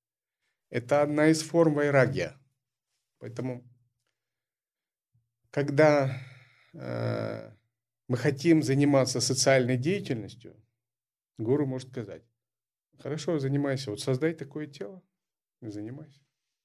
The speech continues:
В состоянии вайраги. Другой тип отрешения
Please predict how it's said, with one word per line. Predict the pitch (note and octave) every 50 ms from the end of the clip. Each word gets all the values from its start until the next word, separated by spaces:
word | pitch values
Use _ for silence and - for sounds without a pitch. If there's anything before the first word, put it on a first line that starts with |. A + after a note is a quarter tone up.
| _ _ _ _ _ _ _ _ _ _ _ _ _ _ _ _
В | _ -
состоянии | - A#2+ A2+ - - D3 D#3 D#3 D#3+ D#3
вайраги. | C#3+ C#3 C#3+ C#3+ C#3 C#3 C3 A#2+ A2 - - - _ _ _ _ _ _ _ _ _ _ _ _ _ _ _ _ _ _ _ _ _ _ _ _ _ _ _ _ _ _ _ _ _ _
Другой | - C#3+ A#2+ B2 C3 B2+ C#3+ F3 G3 G#3 G3+ - - _ _ _ _ _
тип | - - F3 F3+ E3 - -
отрешения | - - C#3 C3+ - - C3+ - - C#3+ C3+ B2+ C3 C#3 D3 E3 E3